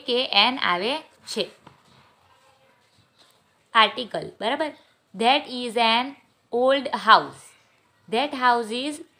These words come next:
old. આવી રીતના. સમજ પડી તમને? કે અગર આર્ટિકલ કઈ રીતના લગાવવાનું, આર્ટિકલ ક્યારે લગાવવાનું અને કઈ લગાવવાનું, એટલું તમને ધ્યાન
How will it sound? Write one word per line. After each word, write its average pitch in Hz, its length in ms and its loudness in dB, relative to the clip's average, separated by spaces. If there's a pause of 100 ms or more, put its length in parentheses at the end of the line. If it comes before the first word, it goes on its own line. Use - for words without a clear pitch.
(140)
old. 302 320 4 (180)
આવી 226 200 2
રીતના. 170 500 -6
સમજ 226 320 -8
પડી 220 220 -6
તમને? 220 460 -6 (840)
કે 254 280 -2
અગર 220 240 0
આર્ટિકલ 214 540 0
કઈ 214 180 -6
રીતના 214 240 -6
લગાવવાનું, 196 480 -2
આર્ટિકલ 214 400 0
ક્યારે 214 260 -4
લગાવવાનું 226 560 -2
અને 226 180 -6
કઈ 247 220 -2
લગાવવાનું, 180 480 -4
એટલું 233 220 -4
તમને 226 260 -4
ધ્યાન 214 340 -2